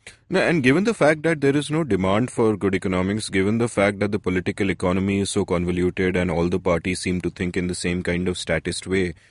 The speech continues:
are you guys then hopeful that, uh, we can actually move in a better direction, or is it just, uh, you know, sit back and let things unroll and hope that nothing disastrous like Demon happens again, but otherwise it's the same old, same old is gonna go on like this?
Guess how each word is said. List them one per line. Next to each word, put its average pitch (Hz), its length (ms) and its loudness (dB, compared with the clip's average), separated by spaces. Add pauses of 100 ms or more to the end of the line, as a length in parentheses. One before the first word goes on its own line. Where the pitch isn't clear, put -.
(400)
are 98 120 2
you 147 180 4
guys 135 460 2
then 135 180 2
hopeful 123 720 2
that, 107 260 4 (160)
uh, 98 280 4 (400)
we 101 180 2
can 107 380 2
actually 101 500 0
move 98 260 2
in 101 120 2
a 101 40 2
better 90 300 0
direction, 123 680 0
or 117 160 -2
is 95 160 0
it 98 140 -2
just, - 400 -2
uh, 87 220 2 (380)
you 101 100 0
know, 104 120 4
sit 98 300 0
back 101 240 6
and 101 140 2
let 92 160 2
things 98 240 -2
unroll 95 440 2
and 95 120 2
hope 90 260 2
that 95 160 2
nothing 95 300 0
disastrous 82 560 2
like 107 160 2
Demon 98 300 2
happens 98 300 0
again, 107 360 0
but 113 120 2
otherwise 92 600 2
it's 90 160 -4
the 85 60 -6
same 85 220 -2
old, 85 180 -2
same 85 200 -2
old 82 140 -2
is 82 80 -6
gonna 82 160 -6
go 82 160 -4
on 85 100 -6
like 90 200 -8
this? - 260 -14